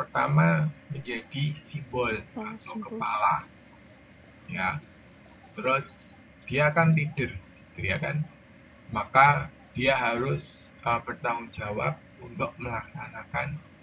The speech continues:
Speaker 1: beberapa tugas rutin harian. Ya, leader, ya jelas dia harus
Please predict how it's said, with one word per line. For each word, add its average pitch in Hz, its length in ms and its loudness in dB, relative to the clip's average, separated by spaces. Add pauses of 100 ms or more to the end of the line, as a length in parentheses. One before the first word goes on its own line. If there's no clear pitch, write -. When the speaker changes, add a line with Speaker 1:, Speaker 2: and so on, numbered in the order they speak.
(180)
Speaker 1:
beberapa 120 600 -4
tugas - 360 -8 (120)
rutin 120 340 -10 (300)
harian. 104 400 -8 (1300)
Ya, 95 320 -4 (320)
leader, 143 560 6 (400)
ya 98 560 0
jelas 123 480 2
dia 123 300 2
harus 120 340 -2